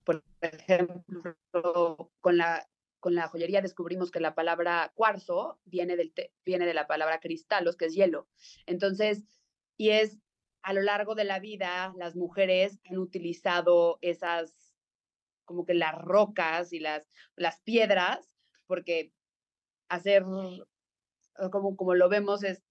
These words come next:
todas las, las gemas las utilizan las mujeres para, hay una parte, aunque son, son efímeras, las puedes usar, no usar, este, es una alianza con lo perpetuo. Entonces, todo, todas las,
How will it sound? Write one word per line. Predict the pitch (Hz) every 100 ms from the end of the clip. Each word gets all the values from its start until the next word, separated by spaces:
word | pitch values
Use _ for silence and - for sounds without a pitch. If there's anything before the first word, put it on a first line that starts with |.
| _ _
todas | - 247 240 220
las, | 180 185 _ _ _
las | 180 170 170 -
gemas | - 226 208 175 175 214 _ _
las | 160 160
utilizan | 165 170 175 180
las | 170 156
mujeres | 156 151 165 165 185
para, | _ 160 156 151 _ _ _ _ _ -
hay | 202
una | 226 220 196
parte, | 196 185
aunque | 185 180 175
son, | 190 190 180 -
son | _ 180 185
efímeras, | 196 202 185 175 170
las | 160 151 151 - _ _
puedes | - 160 165 160 165
usar, | 151 151 170 151 160 156 160
no | 156
usar, | 156 175 180 - _ _ _ _
este, | 190 185 180 170 165 160 156 _ _
es |
una | 196 208
alianza | 214 226 233 233
con | 180
lo | 165
perpetuo. | 160 - 170 -
Entonces, | 330 196 233
todo, | 294 277 302 -
todas | 294 302 285
las, | 262 220 208